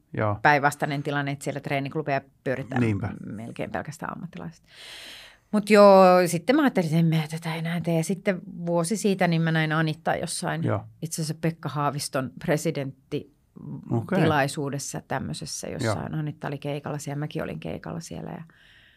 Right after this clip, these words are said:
Speaker 2: mä oltiin niinku Haaviston tukijoukoissa kaksitoista vuotta sitten. Ja tota, sit se kysyi, että onks mä vielä tehnyt stand-upia.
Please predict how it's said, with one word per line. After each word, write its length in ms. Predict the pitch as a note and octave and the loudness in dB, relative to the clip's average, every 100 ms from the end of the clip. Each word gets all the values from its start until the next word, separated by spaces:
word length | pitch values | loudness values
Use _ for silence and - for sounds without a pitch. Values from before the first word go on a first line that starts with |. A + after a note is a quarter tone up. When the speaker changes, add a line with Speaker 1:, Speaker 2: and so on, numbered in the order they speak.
| _ _ | _ _
Speaker 2:
mä 80 | - | -12
oltiin 160 | C3+ C#3+ | -8 -6
niinku 180 | C#3 C#3 | -4 2
Haaviston 520 | E3+ D#3+ C#3 - C#3+ | 4 4 2 -4 -4
tukijoukoissa 640 | C#3+ D3 C#3+ C#3 C#3 - | -4 -4 -4 -4 -8 -8
kaksitoista 480 | D3 - - D#3 D#3+ | -10 -10 -6 -6 -2
vuotta 240 | D3 D#3+ | -4 -2
sitten. 320 | D#3 D#3 - C#3+ _ _ _ _ _ _ _ _ _ _ _ - | -6 -4 -6 -10 _ _ _ _ _ _ _ _ _ _ _ -12
Ja 100 | D3+ | -8
tota, 420 | - C3+ C#3 C3+ - _ _ _ | -6 -6 -6 -8 -10 _ _ _
sit 240 | _ D#3+ D#3+ | _ -12 -8
se 160 | D#3 - - _ _ _ - | -8 -8 -18 _ _ _ -16
kysyi, 280 | - E3 - | -12 -10 -10
että 280 | E3 - - | -10 -6 -8
onks 180 | E3 | -6
mä 100 | F3 | -8
vielä 120 | D3+ D#3+ | -8 -6
tehnyt 300 | F#3 G#3+ A3 | -6 -6 -6
stand-upia. 640 | C4 A#3+ A#3+ - B3 | -4 -4 -4 -6 -6